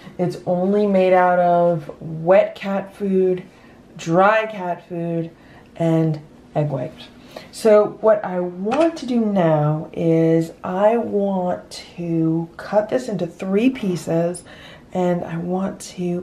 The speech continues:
put this on plates for them. Let's see if we can get this to cut. So I want to cut it into three pieces. So I'll cut one here. Oh,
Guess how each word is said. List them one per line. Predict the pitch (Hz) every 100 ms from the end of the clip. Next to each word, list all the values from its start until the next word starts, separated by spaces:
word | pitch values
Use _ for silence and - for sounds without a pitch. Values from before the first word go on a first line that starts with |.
| -
put | 190 185
this | 190
on | 190 175 175
plates | - 175 - -
for | -
them. | - - 147 - - - - - - - -
Let's | 180 226 -
see | - 220
if | 214
we | 202
can | 190
get | 185 185 -
this | 175 160
to | - -
cut. | - - 170 - -
So | - 190
I |
want | 185 208 226 254 -
to | 226
cut | - - 196
it | 196
into | - 165 - - - -
three | 190 180 175
pieces. | 165 160 151 - - - - - - - - - - - - -
So | - 190
I'll | 165
cut | 160 - 170 -
one | 175 185 214 233
here. | 226 185 160 151 151 180 190 - - - - - - - - - - - - - - _ - - - 220
Oh, | 190